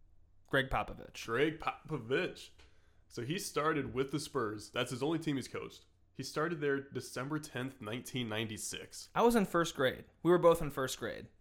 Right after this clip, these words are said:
Speaker 2: Yeah. The next longest tenured coach is Eric Spoelstra with the Miami Heat, who started in two thousand eight. It's now twenty twenty.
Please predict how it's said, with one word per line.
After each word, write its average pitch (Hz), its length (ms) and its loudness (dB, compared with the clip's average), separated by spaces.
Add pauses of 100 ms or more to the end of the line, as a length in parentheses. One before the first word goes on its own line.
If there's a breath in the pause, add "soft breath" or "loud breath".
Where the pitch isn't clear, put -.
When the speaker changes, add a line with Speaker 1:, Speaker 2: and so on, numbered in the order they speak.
(240)
Speaker 2:
Yeah. 120 220 -6 (760)
The 147 100 0
next 135 400 -2
longest 143 460 -2
tenured 143 260 -4
coach 139 300 -4
is 107 180 -12
Eric 120 220 -2
Spoelstra 131 480 0
with 104 120 -6
the 110 60 -4
Miami 101 280 -4
Heat, - 280 -12 (500)
who 127 120 -6
started 131 400 -4
in 120 140 -6
two 139 200 -6
thousand 123 400 -4
eight. - 280 -6 (1120)
It's 131 160 -2
now 190 160 6
twenty 190 300 4
twenty. 98 320 -8